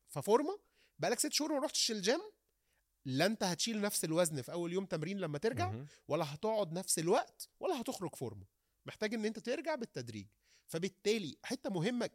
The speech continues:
Speaker 1: جدًا في الحته دي، علشان التمهيد للامتحان،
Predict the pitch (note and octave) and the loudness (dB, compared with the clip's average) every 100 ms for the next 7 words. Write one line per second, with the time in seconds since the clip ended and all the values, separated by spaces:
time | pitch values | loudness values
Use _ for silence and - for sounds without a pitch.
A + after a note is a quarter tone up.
0 | - D3 G3 A3 F#3 C#3+ - - D#3 C#4 | -8 -4 -4 -2 -6 -6 -8 -6 -6 -6
1 | - C3 A3 A#3+ - D3 D3 E3+ G3+ G#3+ | -4 -2 -2 -4 -8 -6 -4 -2 -4 -4
2 | F3+ B2+ A2 - G2+ | -4 -4 -8 -12 -12